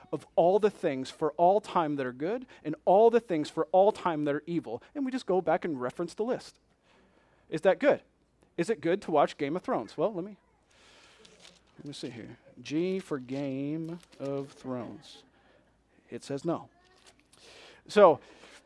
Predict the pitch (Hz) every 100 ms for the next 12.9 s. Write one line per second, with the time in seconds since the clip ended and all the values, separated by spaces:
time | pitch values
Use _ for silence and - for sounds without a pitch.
0 | _ _ - - _ - - - - -
1 | - - - 240 165 185 151 147 - -
2 | _ _ _ - _ _ - _ _ _
3 | _ _ _ _ _ _ _ _ _ _
4 | _ _ _ _ _ _ _ _ _ _
5 | _ _ 139 147 131 131 123 - 139 135
6 | 151 - _ _ _ _ _ _ _ _
7 | _ _ _ _ _ _ _ _ - 151
8 | 147 - 185 151 156 147 170 156 139 147
9 | 143 131 139 139 - - 127 156 202 -
10 | - - _ _ _ _ _ _ _ _
11 | _ _ _ _ _ _ _ _ _ _
12 | _ _ 143 139 147 151 - 165 180